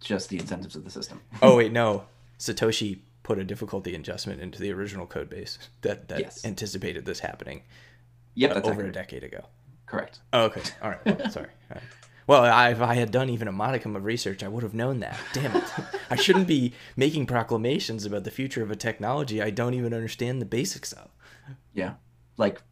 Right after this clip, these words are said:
Speaker 1: like Charlie Munger?
Speaker 2: This is an important lesson learned for me. I will, I will be a new person going forward.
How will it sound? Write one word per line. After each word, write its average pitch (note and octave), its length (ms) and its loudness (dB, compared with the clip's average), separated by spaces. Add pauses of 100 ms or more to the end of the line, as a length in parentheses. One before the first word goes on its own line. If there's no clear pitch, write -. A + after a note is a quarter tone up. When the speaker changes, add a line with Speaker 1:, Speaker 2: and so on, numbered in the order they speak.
Speaker 1:
like A2+ 220 2
Charlie A2 240 4
Munger? B2 340 2 (320)
Speaker 2:
This D3 160 0
is B2+ 140 2
an A#2+ 60 2
important G2 380 -2
lesson E2 300 -6
learned B1+ 240 -8
for - 80 -14
me. - 220 -12
I G#2 120 0
will, A2+ 240 -4
I A2+ 100 -4
will A2 120 -2
be F#2+ 140 -6
a D2 40 -10
new D2 140 -12
person - 340 -10
going - 280 -16
forward. - 380 -10